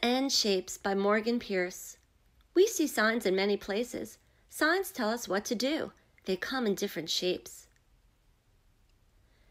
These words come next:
This sign tells us to slow down and get ready to stop. What shape is it? It is a triangle. It has three sides. And it says,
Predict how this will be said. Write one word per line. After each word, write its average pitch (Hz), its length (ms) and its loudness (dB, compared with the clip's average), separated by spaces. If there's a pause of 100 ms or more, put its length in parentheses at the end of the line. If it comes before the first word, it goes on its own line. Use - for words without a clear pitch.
(220)
This 466 200 -2
sign 214 260 4
tells 175 280 0
us 185 160 -6
to 170 60 -8
slow 185 440 2
down 180 440 0
and 202 120 -2
get 233 180 -2
ready 190 240 2
to 220 140 -10
stop. - 500 -4 (1000)
What 466 140 -2
shape 196 320 4
is 208 160 2
it? 302 240 2 (2000)
It 294 100 4
is 262 160 0
a 269 80 -6
triangle. 240 760 0 (1000)
It 247 120 -2
has 208 220 -4
three 220 300 0
sides. 185 680 -2 (1300)
And 202 120 0
it 185 100 -2
says, 208 480 -4